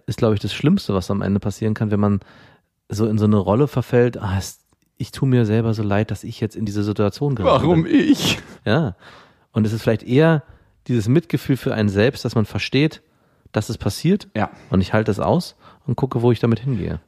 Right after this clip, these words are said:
Speaker 2: Und was man tunlichst vermeiden sollte, ist die Frage nach dem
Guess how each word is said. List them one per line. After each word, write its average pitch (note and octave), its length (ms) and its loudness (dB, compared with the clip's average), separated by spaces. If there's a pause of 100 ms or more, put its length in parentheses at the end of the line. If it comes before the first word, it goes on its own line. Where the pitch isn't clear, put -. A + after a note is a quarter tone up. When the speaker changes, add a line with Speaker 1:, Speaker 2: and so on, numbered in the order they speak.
Speaker 2:
Und F#3 440 0 (440)
was B2 260 2
man C3+ 180 4
tunlichst E3+ 500 4
vermeiden G2+ 440 2
sollte, F2 440 2 (100)
ist - 200 -4
die G2+ 60 2
Frage F2+ 720 0 (180)
nach F#2+ 240 2
dem F2+ 340 -2